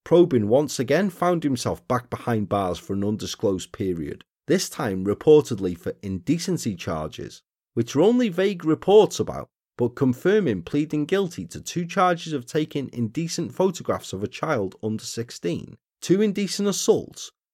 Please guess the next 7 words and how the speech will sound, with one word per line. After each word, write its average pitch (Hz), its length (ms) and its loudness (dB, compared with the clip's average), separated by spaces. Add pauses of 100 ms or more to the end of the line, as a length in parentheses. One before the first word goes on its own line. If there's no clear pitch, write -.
and 92 120 -8
being 127 200 4
in 127 120 2
possession 123 640 -2 (100)
of 90 100 -12
indecent 92 520 -4
images. - 540 -8